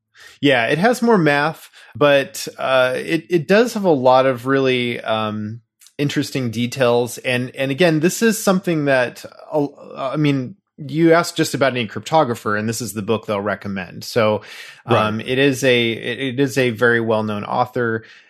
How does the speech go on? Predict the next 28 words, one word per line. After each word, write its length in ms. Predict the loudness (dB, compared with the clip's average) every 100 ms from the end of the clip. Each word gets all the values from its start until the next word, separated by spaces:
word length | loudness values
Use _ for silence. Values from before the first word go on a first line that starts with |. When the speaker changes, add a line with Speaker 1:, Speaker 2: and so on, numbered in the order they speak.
| _ -4
Speaker 1:
and 420 | -2 0 -2 -6
there's 320 | -8 -4 -2
a 40 | 2
lot 200 | 2 2
of 80 | 0
good 120 | 0
information 560 | 0 -2 0 0 0
in 120 | -2 -2
it. 160 | -4
It 160 | -6 -2
just 340 | 0 -2 -4
gets 240 | -4 -4 -4
a 60 |
lot 360 | -4 -4 -6 -12
more 220 | -10 -10
technical 580 | -6 -6 -6 -12 -12 -12
is 120 | -14
all. 160 | -16 0
Speaker 2:
What 240 | 4 4
I 100 | 4
noticed 380 | 4 4 4 0
is 100 | 0
when 200 | 2 0
browsing 440 | 0 0 0 0
it 120 | 0 0
on 180 | -2
Amazon 720 | -2 0 -2 -2 -4 -2 -4 -2
is 460 | -2 0 -2 -6 -10